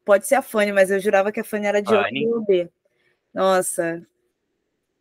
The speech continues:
Speaker 1: Eu lembro que isso me marcou muito, eu era bem novinha e eu ficava assim, "Gente, é um trisal e está dando muito certo."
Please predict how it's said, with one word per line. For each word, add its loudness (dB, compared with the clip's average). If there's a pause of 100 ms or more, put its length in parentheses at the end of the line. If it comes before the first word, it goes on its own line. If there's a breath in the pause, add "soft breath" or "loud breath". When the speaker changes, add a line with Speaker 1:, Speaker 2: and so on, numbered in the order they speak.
(120)
Speaker 1:
Eu 6
lembro 4
que -14
isso -6
me -4
marcou 0
muito, -4
eu 8
era 8
bem 6
novinha -2
e -4
eu -4
ficava -8
assim, -8 (400 soft breath)
"Gente, 2
é 2
um -2
trisal 2
e -2
está 0
dando -2
muito -8
certo." 0